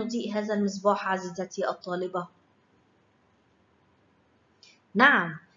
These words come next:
هذه الدائرة مفتوحة. لماذا هي مفتوحة؟ بسبب خطأ توصيل المصباح من نقطة واحدة فقط، والطريقة الصحيحة هي توصيل المصباح من نقطتي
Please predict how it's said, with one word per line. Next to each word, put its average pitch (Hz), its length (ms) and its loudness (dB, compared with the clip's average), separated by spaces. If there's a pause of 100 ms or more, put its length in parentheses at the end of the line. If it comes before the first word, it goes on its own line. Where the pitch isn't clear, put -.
(140)
هذه 262 400 2
الدائرة 196 600 2 (140)
مفتوحة. 196 680 -4 (640)
لماذا 262 400 4
هي 240 240 4
مفتوحة؟ 214 800 -2 (340)
بسبب 208 460 4
خطأ - 500 -2
توصيل 226 800 -6
المصباح 196 800 0
من 156 220 -8
نقطة 196 340 -4
واحدة 226 520 -2
فقط، 277 400 2 (1080)
والطريقة 226 580 2
الصحيحة 254 720 -2 (260)
هي 226 260 2
توصيل 185 680 -6
المصباح 247 880 0
من 311 240 -2
نقطتي 226 720 -4